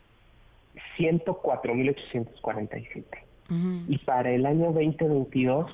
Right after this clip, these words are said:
Speaker 1: una cifra de setenta y cuatro mil. O sea, son, son estadísticas que decimos, a ver, ¿cuántos migrantes entraron por la frontera sur? ¿Cuántos fueron deportados? ¿Cuántos llegaron a Estados Unidos? ¿Cuán-? O sea, tenemos una, una, una, una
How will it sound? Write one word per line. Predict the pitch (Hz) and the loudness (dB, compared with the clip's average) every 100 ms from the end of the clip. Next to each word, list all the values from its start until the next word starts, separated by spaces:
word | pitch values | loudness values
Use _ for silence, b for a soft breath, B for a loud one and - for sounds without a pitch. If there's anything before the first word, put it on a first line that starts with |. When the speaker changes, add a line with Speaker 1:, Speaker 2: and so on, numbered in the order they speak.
| - | -2
Speaker 1:
una | 139 139 143 - | 0 2 0 0
cifra | 151 - 165 170 - | 0 0 -2 -2 -2
de | 123 135 143 170 - - - - - - - | -4 0 2 0 -4 -18 -20 -20 -20 -20 -4
setenta | 135 - 127 120 117 | -4 0 0 0 0
y | 110 | -2
cuatro | - 120 - 113 | -2 -2 0 0
mil. | 110 107 113 - - - - - | 2 0 -4 -14 -20 -20 -20 -12
O | - | -4
sea, | - - | -2 0
son, | 165 - - | -2 -2 0
son | 156 170 175 - | 2 4 2 0
estadísticas | 139 - 123 143 - 185 - 196 196 | -2 0 0 0 -2 -4 0 0 0
que | - | -2
decimos, | 131 143 131 | 0 0 0
a | 113 | 2
ver, | 120 - | 0 0
¿cuántos | 180 - | -2 0
migrantes | 175 147 147 151 | 0 2 0 0
entraron | 127 135 135 | -2 0 -2
por | 135 | 0
la | 113 | -2
frontera | 110 110 110 135 131 | 0 -4 -2 -2 0
sur? | 143 190 - - - - _ - | 0 0 -2 -14 -20 -20 _ -2
¿Cuántos | 156 - | 0 0
fueron | - 127 | 0 0
deportados? | 113 - - - 196 196 190 190 - - | 0 -2 -4 0 2 4 4 0 -6 -4
¿Cuántos | 143 135 120 | -2 0 0
llegaron | 117 110 | 2 2
a | 113 | 0
Estados | 120 120 | -2 -2
Unidos? | - 180 185 180 - | 0 2 4 2 0
¿Cuán-? | 147 | -4
O | - - - - | -4 -12 -20 -4
sea, | - - | -4 0
tenemos | 151 175 190 | 2 2 0
una, | 185 180 - | 2 2 2
una, | 151 156 160 - | 2 4 2 2
una, | 156 156 156 | 4 4 2
una | 139 156 | 2 2